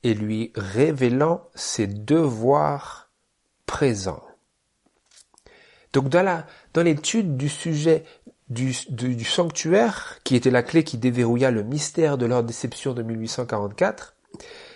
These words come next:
dans cette étude, euh, était révélée la position et l'œuvre de son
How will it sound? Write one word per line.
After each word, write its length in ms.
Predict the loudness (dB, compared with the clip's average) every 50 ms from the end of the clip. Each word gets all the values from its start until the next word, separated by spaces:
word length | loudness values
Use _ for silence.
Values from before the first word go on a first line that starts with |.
| -20 _ 2
dans 180 | 2 2 2
cette 220 | 2 0 0 2 2
étude, 560 | 0 0 0 -2 0 0 0 0 -4 -8 -10 -14 -20 -20 -20 -20 _ _ -12 -4 -2
euh, 440 | 0 0 0 0 -2 -2 -4 -4 -4 -2
était 360 | -2 -4 -2 -2 -2 0 0
révélée 540 | 0 0 2 4 4 4 4 2 2 2 2
la 140 | 2 2 0
position 800 | -2 -2 2 2 4 4 4 2 0 -2 -2 0 0 0 -2 -2
et 120 | -4 -2 0
l'œuvre 500 | 2 2 4 4 2 2 0 2 2 2
de 160 | 2 2 0
son 420 | -2 -2 -2 -2 -2 -2 -4 -6